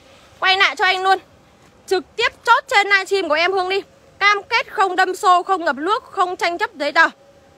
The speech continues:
Cái đấy là cam kết vàng cho anh luôn. Trực tiếp trên livestream của em Hương, nếu như anh Minh Quân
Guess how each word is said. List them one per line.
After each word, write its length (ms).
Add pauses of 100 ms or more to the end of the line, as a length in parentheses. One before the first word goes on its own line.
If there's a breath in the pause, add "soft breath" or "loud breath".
(220)
Cái 100
đấy 120
là 100
cam 260
kết 220
vàng 240
cho 80
anh 140
luôn. 160 (380 soft breath)
Trực 280
tiếp 200
trên 220
livestream 420
của 60
em 200
Hương, 220
nếu 200
như 140
anh 260 (300)
Minh 220
Quân 200